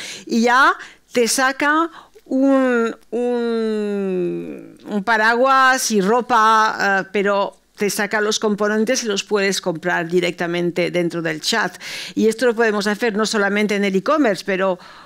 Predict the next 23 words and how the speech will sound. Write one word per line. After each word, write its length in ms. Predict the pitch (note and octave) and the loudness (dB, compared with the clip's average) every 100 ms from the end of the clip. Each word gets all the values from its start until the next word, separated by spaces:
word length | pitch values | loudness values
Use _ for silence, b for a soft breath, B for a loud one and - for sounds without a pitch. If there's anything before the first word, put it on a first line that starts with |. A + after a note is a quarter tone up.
| B _ | B _
un 260 | A#3 A#3+ A3 | 0 2 4
blog, 360 | A#3+ C4 C#4+ | 4 2 0
pero 180 | C4 A3 | 0 0
ese 180 | G3+ G#3+ | 0 0
blog 300 | G#3 A3+ A#3 | 2 2 2
realmente 540 | B3 G3+ G#3 G3+ G#3+ | 0 0 0 0 -2
quiere, 520 | G#3+ G#3 G3+ G3 F#3+ b b b _ - | 0 0 0 -2 -4 b b b _ -6
quiere 280 | - G#3 F#3 | -2 0 2
vender. 540 | F#3 F#3 A#3+ A3 D#3+ _ _ - | 2 2 0 -2 -8 _ _ -8
Y 280 | G3 F#3+ F#3 | -4 0 0
entonces 600 | F3 F3+ G3+ G#3 - - _ _ _ _ | 0 -2 -2 -2 -4 -10 _ _ _ _
en 100 | F#3+ | -2
el 100 | E3+ | -2
chat 240 | D#3+ F#3+ F#3+ | -2 -2 -2
aparecen 500 | G3+ F#3 F#3 A3+ A#3+ | -2 -2 -2 -2 0
las 200 | F#3+ - | -2 -4
cosas 260 | G#3+ B3 | -8 -6
que 100 | - | -4
tienes 320 | G#3+ G3 F#3+ - | -2 -2 -2 -2
que 160 | F#3+ | -2
comprar 480 | F3+ E3+ D#3+ G3 A3+ | -2 -4 -2 -2 -2
que 140 | A3+ | -2
corresponden 800 | G3 F3+ E3+ - F3+ F#3 F#3 F#3 | -2 -2 -2 -2 -2 -2 -2 -4